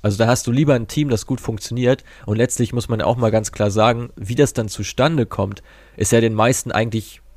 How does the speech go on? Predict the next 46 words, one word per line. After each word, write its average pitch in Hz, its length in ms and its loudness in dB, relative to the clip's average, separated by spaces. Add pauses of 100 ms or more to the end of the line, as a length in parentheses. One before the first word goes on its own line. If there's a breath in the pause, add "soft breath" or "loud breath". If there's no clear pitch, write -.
(380)
um's 98 240 -6
mal 104 140 4
hart 113 180 2
zu 113 100 -4
sagen, 107 300 0 (120)
relativ 113 460 0
egal. 104 420 2 (360 loud breath)
Weil 101 100 4
Hauptsache 123 400 2
die 107 140 -2
Mannschaft 113 760 0
funktioniert, 123 800 0
du 110 80 4
hast 107 180 0
ein 107 80 -6
Team 147 260 -4
auf 101 140 -2
dem 107 120 -10
Platz, 110 340 -2
das 107 180 -4
funktioniert, 113 580 -2
du 110 60 -4
zeigst 110 340 0
eine 107 80 -4
gute 107 200 -6
Leistung. 113 560 0 (720 loud breath)
Ich 104 100 -2
glaube, 117 320 6
das 113 220 0
ist 120 140 -4
das, 117 180 0
was 113 100 0
die 113 140 -4
Fans 117 340 -2
letztlich 110 340 -2
sehen 123 300 -2
wollen. 98 220 -2
Und - 100 -10
auf 95 160 -4
welchem 107 240 -2
Wege 127 220 2
das 113 160 -2
passiert, 127 480 -2
ist 104 100 -8
letztlich 113 380 0
dann 110 260 -4